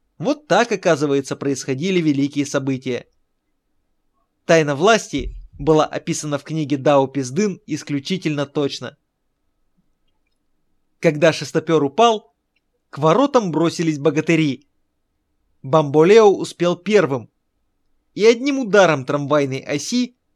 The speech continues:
сшиб жалобно звякнувший замок. Маниту на стене музея предков показал крупный план лопнувшей душки, и народ на площади задрал головы, чтобы увидеть подкравшуюся к воротам камеру.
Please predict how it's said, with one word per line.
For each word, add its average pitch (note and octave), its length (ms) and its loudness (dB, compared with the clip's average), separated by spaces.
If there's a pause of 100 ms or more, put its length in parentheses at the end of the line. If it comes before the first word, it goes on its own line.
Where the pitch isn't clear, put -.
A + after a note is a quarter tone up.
(120)
сшиб D3+ 400 -4
жалобно E3+ 500 0
звякнувший C3+ 580 -6
замок. C3+ 420 -4 (1400)
Маниту D#3 640 2 (180)
на D3 140 -4
стене D#3 320 -4
музея D3 340 0
предков D3+ 460 -2 (600)
показал F3+ 520 2
крупный E3+ 360 -4
план A3+ 300 0
лопнувшей A3 520 -6
душки, G3+ 400 -2
и - 280 -8
народ G#3 320 0
на G#3+ 100 -2
площади G#3 440 -6
задрал E3 440 2
головы, D#3 580 2
чтобы D3 360 -6
увидеть A3+ 520 -6
подкравшуюся D#3+ 760 0
к - 80 -16
воротам D3+ 400 0
камеру. C3+ 520 0